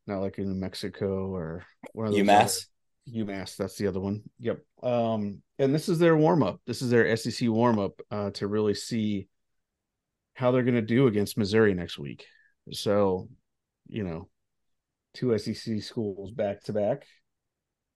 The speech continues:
Speaker 1: Um, just looking over their schedule, looking at Yahoo News, uh, they actually think that they're gonna be bowl eligible, Middle Tennessee, uh,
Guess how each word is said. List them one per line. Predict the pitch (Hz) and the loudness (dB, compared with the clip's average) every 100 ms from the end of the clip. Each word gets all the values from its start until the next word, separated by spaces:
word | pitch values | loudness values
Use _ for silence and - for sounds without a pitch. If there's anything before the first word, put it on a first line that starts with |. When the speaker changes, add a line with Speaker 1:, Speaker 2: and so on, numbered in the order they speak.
| _ _ _ _ _ _ _ | _ _ _ _ _ _ _
Speaker 1:
Um, | 135 139 135 | 2 2 2
just | 151 - | -2 0
looking | 175 180 160 | 0 2 2
over | 156 | 2
their | 139 | 2
schedule, | 135 160 139 139 135 131 117 - - | 2 4 4 4 4 2 0 -8 -6
looking | 139 139 | -2 0
at | 117 | 0
Yahoo | 113 117 123 117 | 2 2 4 4
News, | 110 117 117 113 107 - - _ 110 | 6 6 6 4 0 -8 -14 _ -6
uh, | 104 101 95 90 - _ _ _ _ _ _ _ _ _ _ - | -4 -2 -4 -8 -12 _ _ _ _ _ _ _ _ _ _ 2
they | |
actually | 113 - - 107 | 2 2 0 0
think | 123 113 | 0 0
that | 107 | 0
they're | 104 113 | 0 2
gonna | 107 | 0
be | 98 | -2
bowl | 92 107 104 | -2 0 0
eligible, | 104 104 92 92 92 | 0 -4 -6 -8 -8
Middle | 95 95 | -8 -10
Tennessee, | - 98 - 95 92 95 - _ - | -8 -8 -8 -8 -8 -12 -20 _ -14
uh, | - | -14